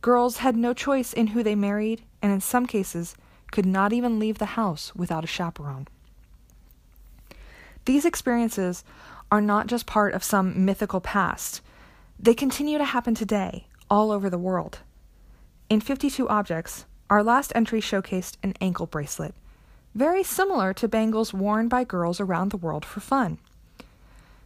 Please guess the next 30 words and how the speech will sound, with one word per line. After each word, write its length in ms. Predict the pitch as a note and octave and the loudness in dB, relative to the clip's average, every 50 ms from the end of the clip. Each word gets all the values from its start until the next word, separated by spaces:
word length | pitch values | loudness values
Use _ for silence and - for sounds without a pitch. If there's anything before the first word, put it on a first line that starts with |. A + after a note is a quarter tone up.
| - - - | -16 -6 0
Yet 220 | G#3+ A3 - G3+ | 0 0 0 2
this 160 | - A#3+ - | 0 -2 -2
bracelet, 580 | - - A#3+ A#3 A3+ A3+ - - - D#3+ - - - - - - - - - - | -2 0 0 0 0 0 -4 -8 -10 -10 -12 -12 -14 -20 -20 -20 -20 -16 -12 -10
a 60 | F3+ | -8
simple 420 | - - - G#3+ G#3 - G#3+ G#3+ | -4 -2 0 0 0 0 -2 -2
gold 340 | F#3+ - G3 F#3 F3+ E3 - | -2 -2 -2 -4 -4 -4 -2
band, 420 | - G3 G3 F3 D3 C#3+ D3+ - - - - - - - - - - - - - - - | -2 0 0 0 -2 -6 -8 -10 -14 -18 -20 -20 -20 -20 -20 -20 -20 -20 -20 -20 -20 -6
harbors 460 | - - A#3+ A#3+ A#3+ A#3+ C4 B3 - | 0 2 4 4 4 2 0 -2 -2
a 80 | - | -6
tale 440 | B3+ - - - A#3 G#3+ G3+ G3+ G3 | -8 -8 -4 -2 0 0 0 -2 -4
of 180 | - G3+ - - | -6 -6 -4 -2
modern 440 | F3 E3+ E3 E3 E3 E3 E3 E3 E3 | -2 0 0 -2 -2 -2 -4 -4 -4
struggle. 580 | - - - - F#3+ F#3 F3 D#3+ C#3+ D#3 - - - - _ _ - - - - - - - - - - - - _ - | -6 -10 -8 -6 -4 -4 -6 -8 -10 -16 -18 -20 -20 -20 _ _ -20 -20 -20 -20 -20 -20 -20 -20 -20 -20 -20 -20 _ -2
It 100 | - G#3 | 0 0
was 200 | G3+ G#3 G3+ - | 0 0 -2 -2
worn 340 | G3+ G3+ A3+ A#3 A#3+ B3+ B3+ | -2 0 2 2 2 0 -2
by 240 | B3+ - A#3 A3+ A3 | -2 -2 0 0 0
a 60 | G#3+ | 0
young 300 | G#3+ G#3 G#3 G#3+ A3+ A#3 - - - | 0 0 0 0 0 -2 -4 -4 -2
girl 200 | A3+ G#3+ G#3+ G#3+ | -2 0 -2 -2
slave 460 | - - - G#3 G3 G3 G3 F#3+ - - | -4 -6 -4 -2 -2 -2 -2 -6 -6 -2
in 120 | G#3 F#3+ | -2 0
Niger, 460 | F#3+ F#3 F3 F3 E3 E3 D#3 D#3 D#3 - - - _ _ _ _ _ | 0 0 -2 -2 -4 -4 -8 -10 -10 -16 -20 -20 _ _ _ _ _
who 100 | - G#3 | -2 0
was 140 | G3+ F#3+ F#3 | 0 0 0
eventually 420 | G3 F#3+ G#3+ G#3+ - - A#3+ A#3+ | 0 0 0 0 0 0 -2 0
interviewed 640 | G#3+ G#3 A3 - - G#3 F3+ F3+ F3+ F3 E3+ E3+ - - | 0 0 -2 -2 -2 -4 -2 -2 -4 -4 -4 -6 -6 -6
by 140 | F3+ F3+ F3+ | -4 -4 -4
Anti-Slavery 880 | - F#3 F#3 F3+ - G#3 G#3 G#3 - - F3 E3 D#3+ E3 E3 D#3+ E3 - | -2 -2 -2 -2 -2 -4 -6 -6 -6 -6 -6 -6 -4 -4 -6 -6 -6 -6
International. 840 | - - E3 E3 - E3 E3 E3 E3 D#3+ - - E3 D3+ D3 D3+ | -6 -6 -6 -4 -4 -4 -2 -2 -4 -4 -6 -8 -8 -8 -10 -12